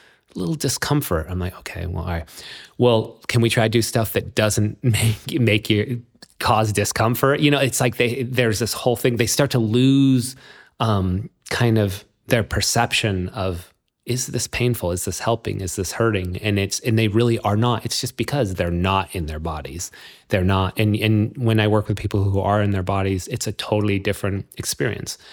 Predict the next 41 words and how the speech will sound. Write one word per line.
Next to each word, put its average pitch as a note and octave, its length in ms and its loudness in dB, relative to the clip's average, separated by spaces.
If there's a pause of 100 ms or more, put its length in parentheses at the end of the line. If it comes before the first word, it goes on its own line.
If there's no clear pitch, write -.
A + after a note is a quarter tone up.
(160)
So A2 280 2
sometimes G#2+ 560 2
I G2 100 0
can G2 400 -4
really G2+ 220 0
help G#2+ 220 0
people A#2 360 2
who G2+ 160 2
are F#2 260 -2 (440)
in A2+ 140 2
those G2+ 200 2
certain G#2+ 260 0
situations G2+ 640 -2
and F#2 100 -2
they're F2+ 80 -2
not F#2+ 220 0
in A2+ 80 0
their G#2+ 100 2
bodies, G#2 400 2
and F#2 120 -2
you E2 40 -6
can F2 180 -6
still G2 200 -6
help, G#2 260 -6
help - 220 -2
them G2 280 -2 (480)
come G2+ 220 0
into G#2 280 2
it. B2+ 180 0 (320)
But A#2+ 220 0
a A#2+ 60 0
lot A2+ 160 2
of A2 40 -4
people B2 240 0
who G#2+ 100 0
aren't G#2 200 -2
in A2 60 0
their A2+ 120 2
bodies A#2+ 480 0
will G2 320 -2
experience F#2 720 -4